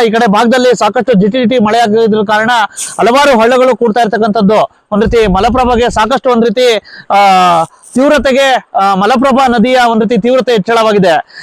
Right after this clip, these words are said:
ಇಂಥ ಸಂದರ್ಭದಲ್ಲಿ ನೆನ್ನೆ ತಾನೇ, ಆ, ಮೊನ್ನೆ ತಾನೇ ಒಂದ್ ರೀತಿ ಮಲಪ್ರಭಾ, ಆ, ಒಂದ್ ರೀ-, ಆ, ನದಿಗೆ ಕಟ್ಟಲಾಗಿರ್ತಕ್ಕಂಥ ಒಂದ್ ರೀತಿ ನವಿಲ್ ತೀರ್ಥ, ಆ, ಅಣೆಕಟ್ಟಿಗೆ ಒಂದ್ ರೀತಿ ಐದು ಸಾವಿರದಿಂದ ಹತ್ತು ಸಾವಿರ ಕ್ಯೂಸೆಕ್ಸ್ ನೀರು ಬಿಟ್ಟಿರ್ತಕ್ಕಂಥದ್ದು,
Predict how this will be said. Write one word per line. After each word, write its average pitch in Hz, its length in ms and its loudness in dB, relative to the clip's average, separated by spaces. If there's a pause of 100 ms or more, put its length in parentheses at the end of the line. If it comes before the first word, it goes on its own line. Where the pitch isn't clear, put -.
(120)
ಇಂಥ 226 180 0
ಸಂದರ್ಭದಲ್ಲಿ 277 640 0
ನೆನ್ನೆ 233 280 -2
ತಾನೇ, 269 420 -2 (240)
ಆ, 214 100 0
ಮೊನ್ನೆ 214 300 0
ತಾನೇ 262 240 -2
ಒಂದ್ 247 200 0
ರೀತಿ 247 240 0
ಮಲಪ್ರಭಾ, 247 680 0 (100)
ಆ, 226 140 0
ಒಂದ್ 233 200 0
ರೀ-, 254 100 0
ಆ, 226 160 0 (340)
ನದಿಗೆ 226 960 -2
ಕಟ್ಟಲಾಗಿರ್ತಕ್ಕಂಥ 247 760 -2
ಒಂದ್ 233 180 0
ರೀತಿ 233 320 0 (280)
ನವಿಲ್ 226 220 0
ತೀರ್ಥ, 285 260 -2 (600)
ಆ, 208 340 0
ಅಣೆಕಟ್ಟಿಗೆ 233 800 -2
ಒಂದ್ 233 160 0
ರೀತಿ 226 280 0 (120)
ಐದು 262 180 0
ಸಾವಿರದಿಂದ 262 420 0
ಹತ್ತು 220 180 -4
ಸಾವಿರ 247 260 0 (180)
ಕ್ಯೂಸೆಕ್ಸ್ 214 360 -4
ನೀರು 220 200 0
ಬಿಟ್ಟಿರ್ತಕ್ಕಂಥದ್ದು, 202 880 0